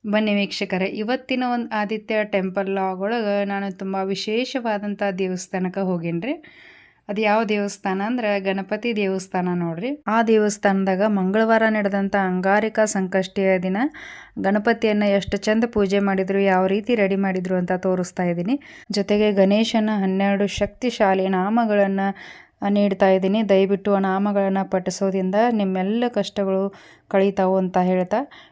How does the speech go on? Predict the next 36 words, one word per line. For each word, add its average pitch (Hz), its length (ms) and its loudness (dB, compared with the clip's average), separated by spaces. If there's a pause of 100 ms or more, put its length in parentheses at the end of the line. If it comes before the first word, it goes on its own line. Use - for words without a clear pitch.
(100)
ವಿಡಿಯೋದ 226 460 6
ಕೊನೆಯಲ್ಲಿ 202 520 2
ವಿಶೇಷ 208 560 0
ಮಂಗಳಾರತಿ 196 680 2
ಪೂಜೆ 190 420 0
ಇದೆ 190 180 0
ರೀ. 262 120 2
ವಿಡಿಯೋನ 196 400 2 (140)
ದಯವಿಟ್ಟು 190 400 0
ಸ್ಕಿಪ್ 208 400 -6
ಮಾಡ್ಲಾರ್ದ 185 500 -2
ನೋಡ್ರಿ. 185 360 0 (260)
ಬರ್ರಿ 202 240 12
ಹಂಗಾರ 185 220 10
ಒಳಗಡೆ 180 460 10
ಹೋಗಿ 190 600 6
ಗಣೇಶನ 190 560 8
ದರ್ಶನವನ್ನ 185 600 6
ಮಾಡೋಣ 175 360 6
ಅಂತ. 175 180 2 (320)
ಇಲ್ಲೇ 202 200 6
ಐತ್ 196 140 2
ನೋಡ್ರಿ 180 260 2
ಆ 175 140 4
ಒಂದು 180 300 2
ದೇವಸ್ಥಾನ, 175 540 0 (260)
ಗಣಪತಿ 180 560 2
ದೇವಸ್ಥಾನ 170 500 0
ನೋಡ್ರಿ. 170 240 -2
ಇಲ್ಲಿ 196 120 0
ಜೂಮ್ 180 260 0
ಮಾಡಿ 175 180 0
ತೋರಿಸ್ತಾ 170 420 -2
ಇದ್ದೀನಿ 170 220 0
ನೋಡಿ 170 180 0
ನಿಮ್ಗೆ, 175 300 -2